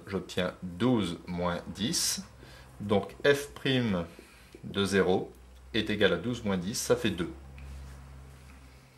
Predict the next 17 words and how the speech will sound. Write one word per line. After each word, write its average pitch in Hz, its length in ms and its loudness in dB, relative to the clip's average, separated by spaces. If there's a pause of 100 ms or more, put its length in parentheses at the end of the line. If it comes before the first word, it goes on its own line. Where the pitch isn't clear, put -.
(720)
Donc 127 480 8
en 131 120 12
conclusion, 139 880 4 (440)
l'équation 160 840 2
de 107 100 2
delta 127 600 6 (160)
tangente 151 420 8
à - 40 8
la 120 80 6
courbe 95 600 2
au 123 80 6
point 117 220 6
d'abscisse - 520 -2
zéro 101 340 2
a 127 60 8
pour 120 200 2
équation 104 440 2